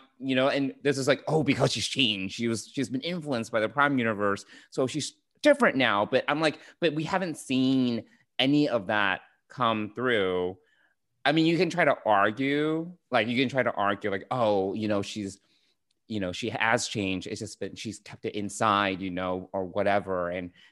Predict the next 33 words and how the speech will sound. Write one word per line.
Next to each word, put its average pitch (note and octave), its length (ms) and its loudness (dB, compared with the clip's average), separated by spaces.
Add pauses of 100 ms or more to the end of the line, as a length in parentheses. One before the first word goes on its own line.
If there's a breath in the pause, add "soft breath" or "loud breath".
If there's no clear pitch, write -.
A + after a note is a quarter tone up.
now A#2 160 0
that A2 120 -2
she's G2 140 -10
back A2+ 300 0
in G2+ 120 -4
the, F#2 80 -4 (280)
in G2+ 100 -4
the F#2+ 60 -4
Mirror B2 260 2
Universe, G2+ 600 -2
she - 100 -14
can't G2+ 240 -8
help C3+ 300 2
but G2+ 100 -4
feel F#2 180 -4
different." F2 460 -4 (300 loud breath)
But B2+ 300 4 (140 loud breath)
I C#3+ 80 2
don't F3 140 2
really, F3+ 240 2 (220)
it, C#3 160 0 (160)
I A#2+ 60 -8
don't D#3+ 160 2
really C3 140 0
buy E2+ 320 -2
it. C#3+ 380 4 (340 soft breath)
Like, A2 220 0 (160)
you B2+ 120 2
know, A2 160 4
like, G2+ 240 0 (880)
especially, B2+ 640 0
like, G#2 300 -4
if, G#2 160 -4